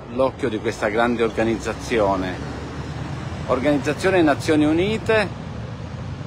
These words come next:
ma la fao, eh, di che cosa si occupa? Vediamo. Maria, Silvana,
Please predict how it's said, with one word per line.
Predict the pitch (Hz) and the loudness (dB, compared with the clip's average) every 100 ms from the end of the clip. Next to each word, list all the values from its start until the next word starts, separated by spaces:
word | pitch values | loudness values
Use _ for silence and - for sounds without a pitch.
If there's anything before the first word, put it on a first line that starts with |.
| - - - - - | -10 -12 -12 -12 -6
ma | 117 135 131 | 0 0 2
la | 147 139 | 2 2
fao, | - 170 147 131 165 170 - | 4 6 8 8 6 2 -2
eh, | 104 113 107 104 98 98 101 101 - | -4 -2 -2 -2 -4 -4 -6 -6 -8
di | - | -4
che | 143 139 | -2 0
cosa | 151 143 | 2 2
si | - 147 | 0 4
occupa? | 123 104 87 - 104 104 95 104 | 6 6 2 -6 0 2 2 -2
Vediamo. | 123 117 127 131 147 156 - - - - - - - - - - - - - - - - - - - - - - - - - - - - - - - - - - - - - - - | -4 0 4 4 4 2 0 -8 -12 -14 -14 -14 -12 -12 -12 -14 -14 -14 -14 -14 -14 -14 -14 -14 -14 -14 -14 -14 -14 -14 -12 -12 -12 -12 -12 -12 -10 -10 -10 -12 -12 -12 -12 -12 -6
Maria, | 113 117 135 135 135 123 117 | -2 -2 0 0 4 4 4
Silvana, | - 123 117 127 123 123 120 120 120 | 0 -6 0 2 4 2 2 2 2